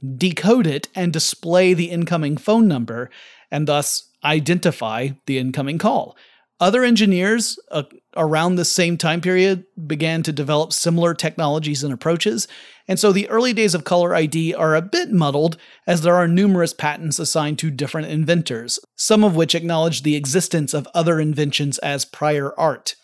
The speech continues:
One of those inventors was Katsuo Hashimoto for a, quote,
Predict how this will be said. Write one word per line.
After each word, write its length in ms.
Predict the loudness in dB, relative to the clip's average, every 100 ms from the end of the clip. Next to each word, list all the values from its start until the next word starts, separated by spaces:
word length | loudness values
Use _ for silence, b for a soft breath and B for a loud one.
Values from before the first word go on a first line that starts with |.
| _ _ _ _ _ _ _ _
One 300 | -4 2 2
of 100 | 4
those 200 | 2 4
inventors 480 | 4 2 2 2 2
was 240 | 0 -2
Katsuo 640 | -2 -4 0 2 4 4 4
Hashimoto 800 | 2 2 2 0 -2 -6 -10 -8
for 300 | 0 0 0
a, 340 | -2 -2 -4
quote, 440 | -8 -2 2 2